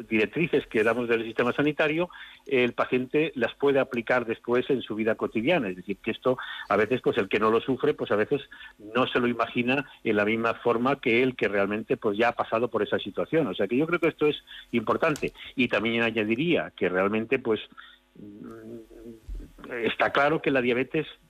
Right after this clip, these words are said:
probablemente, eh, no tiene la visibilidad o no tiene, eh, pues, esa valoración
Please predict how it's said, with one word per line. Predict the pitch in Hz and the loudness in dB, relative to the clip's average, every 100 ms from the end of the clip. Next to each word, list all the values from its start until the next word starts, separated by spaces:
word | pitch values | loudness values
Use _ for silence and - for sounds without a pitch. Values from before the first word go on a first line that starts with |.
| _ _ - | _ _ -2
probablemente, | 135 139 139 135 156 151 - - _ | 2 2 2 -2 -6 -8 -12 -20 _
eh, | - 117 123 - | -4 -2 -4 -6
no | 147 160 170 | -4 0 0
tiene | 165 156 143 | 0 2 4
la | 123 | 2
visibilidad | 117 - 104 104 131 127 - | 0 -4 -4 0 0 0 -2
o | 143 | 0
no | 131 135 | 2 2
tiene, | 135 131 131 131 135 - - - | 2 0 2 0 -2 -10 -10 -2
eh, | 113 110 - | 0 0 2
pues, | 117 117 139 | 0 0 0
esa | 143 135 135 | 0 0 2
valoración | 131 123 123 - 135 135 | 2 2 0 0 0 0